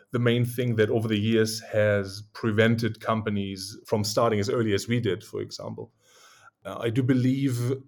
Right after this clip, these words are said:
companies, again, lacking the, the, the tools to, to facilitate efficient remote work obviously would have a hard time to,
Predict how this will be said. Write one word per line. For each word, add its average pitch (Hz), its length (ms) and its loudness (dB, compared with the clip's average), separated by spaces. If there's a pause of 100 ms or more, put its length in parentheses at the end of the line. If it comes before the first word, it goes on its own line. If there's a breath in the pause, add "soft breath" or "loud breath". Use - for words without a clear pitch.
companies, 123 640 0
again, 110 440 0
lacking 117 760 0
the, 110 480 -4
the, 110 120 -4
the 104 160 -6
tools 123 760 0 (300)
to, 107 380 -4
to 107 120 -6
facilitate 113 800 0 (180)
efficient 123 760 2 (420)
remote 123 420 8
work 98 460 0 (180)
obviously 113 440 2
would 104 140 4
have 104 120 2
a 98 40 4
hard 107 220 4
time 104 360 0
to, 95 340 -6